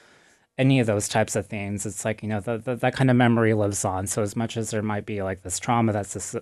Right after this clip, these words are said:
you know, intergenerational trauma, there's also this other part of it where there's these, like, gifts that were given. And so for me, that's part of been, that's part of,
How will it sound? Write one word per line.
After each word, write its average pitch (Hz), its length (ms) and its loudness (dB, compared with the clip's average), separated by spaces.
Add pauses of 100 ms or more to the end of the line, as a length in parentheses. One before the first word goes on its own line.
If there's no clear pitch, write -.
you 117 80 -8
know, 98 120 -6
intergenerational 101 840 -4
trauma, 104 380 -2
there's 95 240 -8
also 95 260 -4
this 90 200 -4
other 98 200 0
part 95 260 -8
of 110 140 -6
it 98 240 -6
where 98 200 -6
there's 101 280 -6
these, 95 260 -8
like, 98 240 -10
gifts - 440 -2
that 92 320 -2
were 95 160 -4
given. 92 480 -8 (560)
And 139 160 0
so 160 140 2
for 151 180 0
me, 151 140 2
that's 117 200 2
part 113 240 -2
of 104 160 -2
been, 101 380 -6 (240)
that's 117 240 -4
part 113 220 -2
of, 101 100 -4